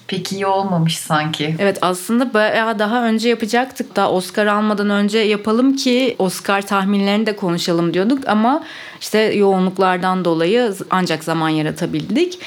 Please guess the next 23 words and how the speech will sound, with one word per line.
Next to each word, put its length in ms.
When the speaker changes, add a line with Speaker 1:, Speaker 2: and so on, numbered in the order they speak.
Speaker 2:
Belki 420
tahmin 400
yapma 360
değil 160
ama 180
ödülleri 400
değerlendirme 640
şansımız 540
olacak. 480
Kitaptan 720
bu 80
önce 600
bahsedelim 680
istiyorum 600
biraz. 380
Yani 200
kitabıyla 480
filmi 300
aslında 580
bayağı 420
bağımsız. 600
Kitabını 400
okuyan 640